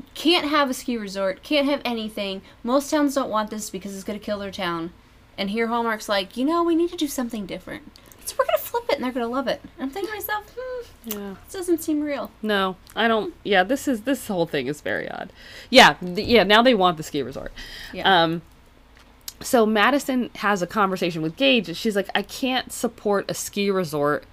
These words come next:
Speaker 2: with one event." You know what I mean? Like,
Speaker 1: Yeah.
Speaker 2: y'all got this one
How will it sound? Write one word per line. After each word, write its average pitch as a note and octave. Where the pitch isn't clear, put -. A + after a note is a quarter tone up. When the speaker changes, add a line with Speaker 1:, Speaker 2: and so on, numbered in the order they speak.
Speaker 2:
with E3+
one E3+
event." C#3+
You F#3+
know F#3+
what F#3
I F#3+
mean? F#3+
Like, F#3
Speaker 1:
Yeah. -
Speaker 2:
y'all A3
got C4
this B3+
one F#3+